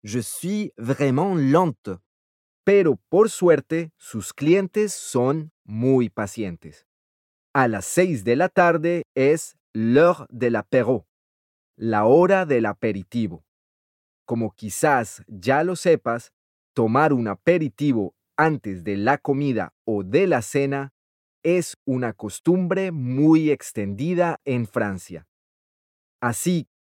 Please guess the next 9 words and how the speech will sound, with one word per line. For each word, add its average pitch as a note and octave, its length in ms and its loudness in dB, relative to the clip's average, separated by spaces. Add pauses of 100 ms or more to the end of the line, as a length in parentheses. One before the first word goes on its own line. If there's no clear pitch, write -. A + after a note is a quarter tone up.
(140)
que D#3+ 340 2
en G#2+ 100 -4
el E3+ 160 0
bar C#3+ 320 2 (560)
hay D3+ 300 2
cada A2+ 400 -2
vez E3+ 380 -2 (180)
más A#2+ 420 0
gente. G2 600 -8